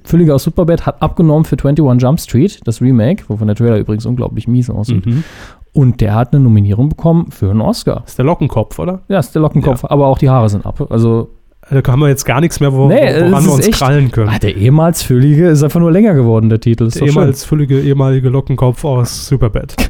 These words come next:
Speaker 1: Genau,
Speaker 2: Schreibt
Speaker 1: und,
Speaker 2: das
Speaker 1: äh,
Speaker 2: mit.
Speaker 1: Ja, und er hat, äh, für den Film, in dem er mit Brad Pitt aufgetreten ist, der in einer Hauptrolle nominiert ist, Moneyball,
Speaker 2: Mhm.
Speaker 1: hat er eine Nominierung eingeheimst. Und ansonsten eigentlich nur bekannte Namen in der Nebenroller-Kategorie. Kenneth Branagh,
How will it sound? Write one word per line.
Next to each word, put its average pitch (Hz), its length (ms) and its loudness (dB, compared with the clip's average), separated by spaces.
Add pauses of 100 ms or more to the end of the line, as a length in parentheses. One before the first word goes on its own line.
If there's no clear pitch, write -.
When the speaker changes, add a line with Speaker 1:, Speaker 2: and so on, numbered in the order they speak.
(560)
Speaker 1:
Genau, 127 340 2
Speaker 2:
Schreibt 135 300 0
Speaker 1:
und, 131 60 0
Speaker 2:
das 120 80 2
Speaker 1:
äh, - 40 4
Speaker 2:
mit. 123 220 -2 (460)
Speaker 1:
Ja, 101 280 -2
und 120 140 2
er 120 100 4
hat, 143 180 -2 (120)
äh, 120 140 -2
für 135 100 -2
den 127 100 2
Film, 123 560 -2
in 113 200 0
dem 110 180 2
er 104 320 0
mit 113 460 0
Brad 107 240 -2
Pitt 180 160 0
aufgetreten 113 460 -2
ist, 107 180 -4
der 95 100 0
in 98 60 0
einer 95 200 -2
Hauptrolle 107 300 0
nominiert 98 320 0
ist, 120 160 -6
Moneyball, 107 680 2 (360)
Speaker 2:
Mhm. 113 300 -6
Speaker 1:
hat 107 180 -8
er 107 260 -2
eine 104 320 0
Nominierung 104 440 0
eingeheimst. 110 540 0
Und 110 100 0
ansonsten 107 400 0
eigentlich - 260 0
nur 160 160 4
bekannte 156 460 2
Namen 123 340 2
in 123 120 2
der 113 100 2
Nebenroller-Kategorie. 110 880 2
Kenneth 107 460 0
Branagh, 131 480 2